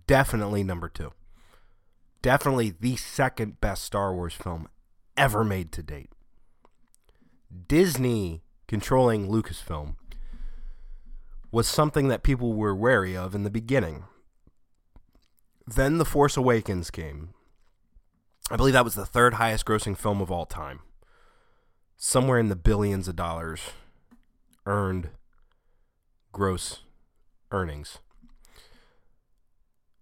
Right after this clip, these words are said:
There's still lots of back and forth criticism of The Force Awakens between Star Wars fans, the diehards. We, we kinda talked about that, right? A little bit last week.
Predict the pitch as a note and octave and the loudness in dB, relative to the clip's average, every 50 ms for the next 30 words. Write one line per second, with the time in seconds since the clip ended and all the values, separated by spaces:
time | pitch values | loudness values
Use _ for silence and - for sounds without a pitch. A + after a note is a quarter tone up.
0 | _ _ _ _ _ _ _ _ _ _ _ - - D#3+ D3+ - - G3 F3+ F3 | _ _ _ _ _ _ _ _ _ _ _ -2 0 0 0 2 2 2 6 8
1 | D3+ C#3+ - - A#2 G#2+ F#2+ C3+ B2 B2 B2 A#2 G#2+ F#2 - - A#2 G#2+ - - | 8 6 6 4 0 4 6 6 6 6 6 2 -2 -4 -2 0 0 2 2 0
2 | - - C3+ B2+ A2+ G2+ A2 A2 G2+ G#2+ G#2 G#2 G2 E2+ F2+ F2+ - A2+ G#2+ G2+ | -2 0 0 0 2 0 0 0 0 0 0 0 -2 -4 -6 -6 -2 0 0 0
3 | - G#2 G2 G2+ G2+ F#2+ - G2+ F#2+ F2 - - - - E3 C#3+ A#2+ - - B2 | 0 -2 -2 -2 -2 -2 -2 -4 -4 -2 -2 0 2 4 4 4 2 2 2 4
4 | A#2+ A#2 A2+ A2 A2 A2 G#2 G2+ - - - A2+ G#2+ G2+ G2+ G2 F2 - G#2 E2 | 4 6 4 4 2 2 0 -2 -4 -6 -4 -4 -4 -2 -4 -6 -6 -6 -6 -2
5 | A2 G2+ G2 G2 F2+ F#2 F#2+ F#2+ F#2 F2+ F#2 F#2 F2 - - - - - _ _ | -2 0 0 0 -2 -2 -2 -2 -2 -4 -6 -8 -10 -14 -16 -18 -20 -20 _ _
6 | _ _ _ _ _ _ _ _ - C3 A#2+ - - - A#2+ A2+ - A2 F2 - | _ _ _ _ _ _ _ _ -8 -8 -8 -8 -8 -12 -8 -4 -4 -4 -4 -4
7 | - D#2+ D#2 - - D2+ D2 C#2 - - - - - - - G2 - - - F2+ | -8 -10 -10 -10 -12 -12 -12 -10 -12 -12 -12 -12 -10 -8 -8 -8 -8 -8 -10 -8
8 | F2 F#2+ G2+ G#2+ G2+ G#2+ A2 A2 - A2+ A2 A2 A2 - - A2+ A2+ - - | -4 -2 -2 0 0 0 0 -2 -2 -2 -2 -2 -2 -2 -4 -6 -6 -8 -10